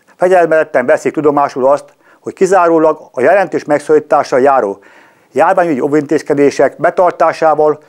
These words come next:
óvhatják meg saját maguk és szeretteik egészségét. Külön köszönet fejezem ki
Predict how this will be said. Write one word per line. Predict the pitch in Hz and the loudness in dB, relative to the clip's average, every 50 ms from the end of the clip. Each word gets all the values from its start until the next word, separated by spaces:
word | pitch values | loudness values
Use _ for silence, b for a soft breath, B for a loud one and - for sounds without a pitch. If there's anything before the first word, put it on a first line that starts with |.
| b b _ | b b _
óvhatják | 208 226 220 - 190 175 - - 170 156 - | 0 0 2 0 -2 -2 0 0 0 0 0
meg | - 107 - | -4 -6 -6
saját | - 170 170 143 107 92 - | -2 0 2 2 0 0 -2
maguk | 131 131 131 151 156 151 - _ _ _ _ | -4 -2 0 -2 -4 -4 -6 _ _ _ _
és | - - | -14 -6
szeretteik | - 214 208 156 120 - - 135 139 165 165 - - 170 180 | -2 0 0 0 0 -2 -2 -2 0 0 -2 -6 -12 -6 -4
egészségét. | 170 135 117 117 110 - - 110 101 95 101 98 - - _ _ _ _ b b b b b b b b b b b b b b | -4 -2 -2 -4 -6 -6 -6 -6 -6 -4 -6 -8 -10 -14 _ _ _ _ b b b b b b b b b b b b b b
Külön | - 190 208 196 185 151 | 0 2 2 2 2 2
köszönet | - 175 - - 160 151 156 151 | 0 -4 -2 0 0 0 0 0
fejezem | - 156 151 147 143 139 131 123 | 0 2 2 2 2 2 0 -2
ki | - - - - - | -6 -6 -6 -6 -8